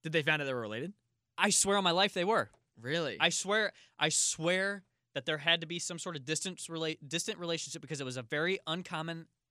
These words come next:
Speaker 2: uh,
Speaker 1: Last name.
Speaker 2: last name. It was an
Speaker 1: Right.
Speaker 2: English last name.
Speaker 1: Okay.
Speaker 2: And they, you know, they, they didn't look alike.
Speaker 1: Cousins don't have to.
Speaker 2: But, like, same colored hair, exact same colored hair.
Speaker 1: Yeah, I'm, yeah,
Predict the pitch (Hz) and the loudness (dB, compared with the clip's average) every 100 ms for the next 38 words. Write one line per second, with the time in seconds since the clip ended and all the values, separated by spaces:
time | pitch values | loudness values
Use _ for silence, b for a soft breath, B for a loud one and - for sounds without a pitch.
0 | _ _ _ _ - 123 123 113 120 117 | _ _ _ _ -4 -2 0 -2 -2 0
1 | 131 156 175 165 139 135 139 131 107 113 | 2 2 0 -4 -6 -6 -8 -4 -2 -2
2 | 170 170 170 160 160 - 123 110 117 - | -2 -4 -4 -4 -4 -6 -10 -12 -14 -14
3 | 113 117 123 131 110 _ 131 131 127 120 | -6 -2 -2 -6 -18 _ -6 -4 -2 -4
4 | 117 113 _ _ _ _ _ _ _ 123 | -8 -14 _ _ _ _ _ _ _ -4
5 | 131 123 120 117 107 101 _ - 135 - | 0 0 -2 -8 -8 -12 _ -20 -20 -8
6 | 208 170 190 247 - 147 180 180 208 202 | -6 -4 -4 -4 -6 0 0 2 2 2
7 | 202 - _ _ _ _ _ _ _ _ | 0 -6 _ _ _ _ _ _ _ _
8 | _ _ _ _ - 147 151 147 151 156 | _ _ _ _ -8 -6 -4 -4 -2 -2
9 | 165 117 110 147 143 - 190 175 _ _ | -4 -6 -10 -10 -6 4 4 4 _ _
10 | _ _ _ - 131 _ - 135 127 - | _ _ _ -20 -20 _ -8 -6 -4 -2
11 | - 185 208 - 190 185 151 170 165 170 | 2 2 2 2 2 2 -2 2 2 2
12 | 143 127 123 175 180 - - 180 165 - | 0 -4 2 6 6 6 0 0 0 0
13 | 165 170 143 139 131 123 123 147 220 226 | 0 0 -2 -2 -2 -4 -6 2 4 2
14 | 214 208 214 208 | -2 0 4 4